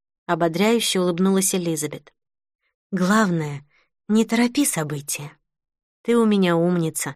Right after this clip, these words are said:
и сама все понимаешь. Но мне-то хочется только одного — чтобы моя девочка была счастлива. С Дэниелом ли, с инопланетянином с летающей тарелки — или одна, но счастлива».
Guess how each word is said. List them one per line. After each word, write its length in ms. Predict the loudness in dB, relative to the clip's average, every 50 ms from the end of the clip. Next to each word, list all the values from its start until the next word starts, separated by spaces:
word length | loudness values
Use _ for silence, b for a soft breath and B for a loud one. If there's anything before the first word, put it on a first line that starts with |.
| _ _
и 80 | -6 -4
сама 320 | -2 -2 0 0 0 0
все 200 | -2 -2 -6 -8
понимаешь. 640 | -8 -10 -10 -10 -10 -8 -10 -10 -10 -10 -10 -12 b b b b b b b b _ _ -4
Но 160 | 0 0 2
мне-то 440 | 2 2 2 2 2 0 -2 -6 -8
хочется 500 | -8 -6 -6 -6 -4 -6 -8 -8 -8 -8
только 420 | -6 -6 -6 -6 -6 -6 -6 -4
одного — 540 | -4 -4 -4 -4 -4 -4 -6 -8 -8 -8 -10 -12 _ _ _ _ _ _ _ _
чтобы 340 | -12 -6 -4 -2 0 0 0
моя 260 | 0 0 -2 -2 -4
девочка 640 | -4 -4 -4 -2 -2 -2 -4 -6 -8 -10 -16 -20 -20 _ _ _ _ _
была 260 | -12 -8 -6 -4 -4 -2
счастлива. 720 | -2 -4 -4 -4 -4 -4 -6 -8 -8 -8 -8 -8 -10 -14 _ _ _ _ _ _ _ _ _ _ _ _ _ _ -10
С 120 | -10 -8
Дэниелом 760 | -4 0 0 2 2 2 2 2 2 0 0 0 0 -2 -2
ли, 240 | -4 -4 -6 -8 -10 _ _ _ _ _
с 140 | -4 0 0
инопланетянином 1160 | 2 2 0 0 0 0 2 2 2 0 0 0 2 2 4 4 4 4 2 2 2 0 -2 B B B
с 120 | -6 -4
летающей 560 | -4 -2 0 2 2 2 2 2 0 -2 -2
тарелки — 600 | -2 -2 0 0 2 0 0 -2 -6 -12 -16 -18 _ _ _ _ -4
или 140 | -2 0 0
одна, 440 | 0 -2 -2 -4 -4 -6 -6 -8 _ _ _ _ _ _ _ _ _ _ _ _ _
но 160 | -6 -6 -4
счастлива». 800 | -4 -4 -4 -6 -4 -4 -6 -6 -8 -10 -14 -16 -16 -16 -18